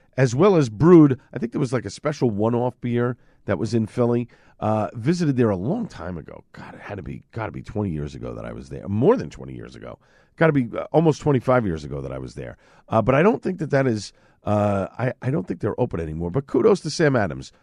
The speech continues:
You know, twenty-five years of brewing in Cincinnati, and people go, "Why were they brewing in Cincinnati?" Well, that was part of the distribution to get the beer out further west, so that's why they opened up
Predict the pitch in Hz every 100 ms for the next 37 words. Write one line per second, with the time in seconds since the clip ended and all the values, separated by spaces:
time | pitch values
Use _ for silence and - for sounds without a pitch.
0 | _ _ - 135 113 - 151 170 190 -
1 | 156 143 139 107 117 127 127 131 - -
2 | _ _ 113 107 95 131 139 127 107 -
3 | 120 113 117 123 120 131 143 123 117 -
4 | 82 117 160 151 135 147 143 120 139 117
5 | 139 160 69 165 151 135 - _ _ -
6 | 135 165 156 139 - 165 151 127 113 107
7 | 135 113 123 135 113 95 95 92 127 127
8 | _ _ _ 107 110 117 131 117 101 -
9 | - 110 95 80 120 87 - - 95 85
10 | - _ - 120 - 113 95 92 85 90
11 | 80 -